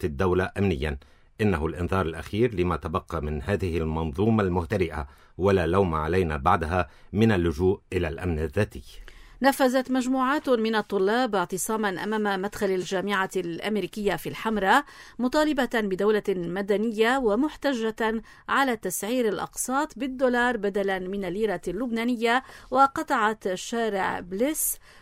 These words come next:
Speaker 2: وتم تحويله إلى طرق فرعية.
Speaker 1: وقع رئيس الجمهورية ميشيل عون ورئيس حكومة تصريف الأعمال حسان دياب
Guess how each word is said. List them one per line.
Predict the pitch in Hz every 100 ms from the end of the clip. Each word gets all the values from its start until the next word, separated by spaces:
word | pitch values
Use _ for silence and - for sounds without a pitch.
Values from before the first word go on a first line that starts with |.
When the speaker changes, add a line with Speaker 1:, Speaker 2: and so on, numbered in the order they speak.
| -
Speaker 2:
وتم | 220 233 233 440 170 214 202
تحويله | 185 185 247 277 226
إلى | 226 262
طرق | - 143 -
فرعية. | - 135 - - - - - - -
Speaker 1:
وقع | 107 220 151 135 107
رئيس | 101 92 101
الجمهورية | 85 92 92 104 107
ميشيل | 85 - 90
عون | 85 98 123
ورئيس | 78 82 82
حكومة | - - 95 82
تصريف | 87 - 92 -
الأعمال | 80 80 87 78
حسان | 73 - 85
دياب | 71 98 95